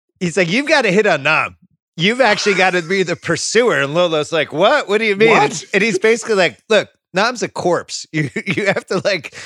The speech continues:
Speaker 1: excavate
Speaker 2: He's
Speaker 1: the corpse out of the ground and hit on him."
Speaker 2: <laughs> Yeah, yeah, you really do. And I love the, I love the way that she literally says this to Nam, and she's just, I don't know if her flirtation game, the subtlety is not part of her, uh, love language. Let's just say that.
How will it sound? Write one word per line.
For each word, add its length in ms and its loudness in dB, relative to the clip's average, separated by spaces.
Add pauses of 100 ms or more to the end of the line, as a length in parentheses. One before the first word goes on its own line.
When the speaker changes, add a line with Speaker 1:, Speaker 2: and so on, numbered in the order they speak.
(260)
Speaker 1:
excavate 500 2
Speaker 2:
He's 80 -2
Speaker 1:
the 100 2
corpse 460 0
out 180 2
of 40 -2
the 60 2
ground 480 2
and 140 -4
hit 160 2
on 200 -2
him." 120 -10 (320)
Speaker 2:
<laughs> 260 -4
Yeah, 140 0 (160)
yeah, 200 0
you 120 0 (120)
really 200 0
do. 280 -2 (320)
And 80 2
I 60 2
love 220 0
the, 180 0
I 40 0
love 200 2
the 80 -6
way 140 2
that 100 -4
she 140 -4
literally 320 0
says 240 -2
this 140 -4
to 60 -6
Nam, 280 0
and 280 -4 (140)
she's 220 -2
just, 200 -6 (460)
I 60 -6
don't 60 -2
know 60 0
if 80 -4
her 100 -2
flirtation 640 -4
game, 140 -4 (100)
the 100 -2
subtlety 460 0
is 100 -2
not 160 -2
part 160 -2
of 120 -6
her, 280 -2 (220)
uh, 160 -4
love 200 -4
language. 380 -12
Let's 80 -10
just 140 -8
say 140 0
that. 220 -4